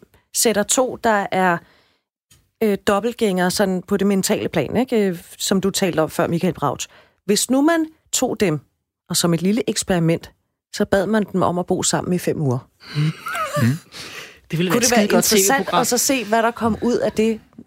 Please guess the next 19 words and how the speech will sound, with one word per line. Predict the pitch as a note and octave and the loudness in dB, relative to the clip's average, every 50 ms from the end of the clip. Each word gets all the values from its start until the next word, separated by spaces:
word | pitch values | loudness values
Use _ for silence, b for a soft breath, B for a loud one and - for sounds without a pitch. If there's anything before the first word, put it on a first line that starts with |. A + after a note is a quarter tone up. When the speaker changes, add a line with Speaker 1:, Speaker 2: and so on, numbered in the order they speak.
| _ - - | _ -8 -2
Speaker 1:
To | - B3+ B3 | -2 -2 0
mennesker, | - A3+ G#3+ F#3+ G3 G3+ - E4 | 0 0 0 2 0 0 -2 0
der | D#4+ C#4+ | 0 0
er | - - F3+ F#3 F#3+ | 2 2 2 0 0
så | - - A3+ - - | -2 -2 -4 -2 -2
ens, | G#3+ G3+ - - - | -4 -4 -4 -4 -6
og | - F#3+ | -4 -4
som | - - F#3 | -2 -2 -4
klikker | - - - G3+ G#3 G3+ - G#3 | -4 -4 -2 -2 0 0 -2 -4
på | - - A3 | -4 -2 -2
så | - - A#3+ | 0 0 0
mange | A#3 G#3 F3+ F#3 G3 | 0 0 -2 -4 -4
forskellige | - - - - C#3 A2+ F#3 F#3+ | -6 -8 -8 -8 -6 -6 -8 -6
planer. | - F#3 D#3+ - - D#3+ B B B B B B B B B B - | -4 -6 -4 -4 -8 -10 B B B B B B B B B B -4
Speaker 2:
Jeg | A#2+ G#2 | -2 -2
synes, | - - A#2 G2+ - | 0 0 0 0 0
det | - C#3 C3 B2+ B2 | 0 2 2 4 2
er, | A#2 A2 G2+ G2 F#2+ G2 F#2+ G#2+ G2+ G#2 - - - | 2 0 -2 -4 -6 -6 -8 -8 -12 -14 -14 -8 -8
det, | C#3+ C3+ | -6 -6